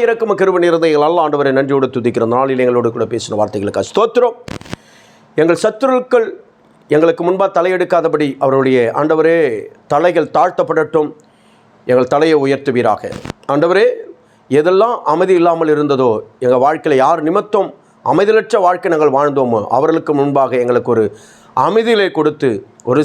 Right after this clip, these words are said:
சமாதானத்தை கொடுத்து, சந்தோஷத்தை கொடுத்து, ஒரு, ஆண்டவரே, நிம்மதியை கர்த்தர் கொடுத்து, ஆண்டவரே, அவர்கள், ஆண்டவரே, உம்முடைய நாமத்தின் நிமித்தம் தாழ்த்தப்படும், நாங்கள் உயர்த்தப்படும், கர்த்தர் கிருபை செய்யும். எங்களுக்கு அந்த அமைதியை கொடுத்ததற்காய்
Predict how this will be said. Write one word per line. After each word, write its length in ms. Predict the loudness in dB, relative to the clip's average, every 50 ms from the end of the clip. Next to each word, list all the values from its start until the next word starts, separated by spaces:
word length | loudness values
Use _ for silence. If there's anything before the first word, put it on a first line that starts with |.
| 0 -2
சமாதானத்தை 580 | -2 0 0 0 0 0 0 -2 -2 -2 -2 -2 0 0
கொடுத்து, 240 | -2 -2 -2 -4 -4 -2 -2
சந்தோஷத்தை 460 | 0 2 0 0 -2 -2 -4 -4 -2 0
கொடுத்து, 300 | -2 -2 -2 0 -2 -2 -2 -4 -8 -16 -20 -20 -8 -4 0
ஒரு, 80 | 0 2 2
ஆண்டவரே, 380 | 2 2 2 2 4 4 4 4 2 0 0 -4 -8 -12 -6 -2 0
நிம்மதியை 400 | 0 2 2 2 2 2 2 2 2 0
கர்த்தர் 320 | -2 -2 -2 -2 -2 0
கொடுத்து, 320 | 0 0 0 0 0 -2 -2 -2 -4 -8 -16 -20 _ _ _ -4 -2
ஆண்டவரே, 260 | 0 2 2 2 2 2
அவர்கள், 300 | 2 2 0 0 0 -2 -2 -6 -14 -20 _ _ _ -4 -2
ஆண்டவரே, 340 | 0 0 2 2 4 4 4 4 2
உம்முடைய 220 | 2 0 -2 -2 0 0
நாமத்தின் 380 | 0 0 0 -2 -2 -2 0 0
நிமித்தம் 340 | 0 0 0 -2 -4 -2 0 0
தாழ்த்தப்படும், 540 | 0 0 0 -2 -2 -2 0 0 0 0 0
நாங்கள் 220 | 0 0 0 2 2 2
உயர்த்தப்படும், 500 | 0 0 0 -2 -2 -2 -2 -2 -2 -2
கர்த்தர் 280 | -4 -4 -4 -4 -4 -2
கிருபை 200 | -2 0 0 -2 -2 -4
செய்யும். 280 | -8 -10 -10 -12 -14 -16 -20 -20 -20 -20 -20 _ -20 -20 -20 -20 -20 -18 -16 -16 -16 -16 -16 -10 -6
எங்களுக்கு 280 | -2 -2 -2 -2 -2 -2
அந்த 100 | -2 0 0
அமைதியை 220 | 0 0 0 -2
கொடுத்ததற்காய் 640 | -2 -4 -4 -4 -4 -4 -4 -2 -2 -2 -2 -2 -4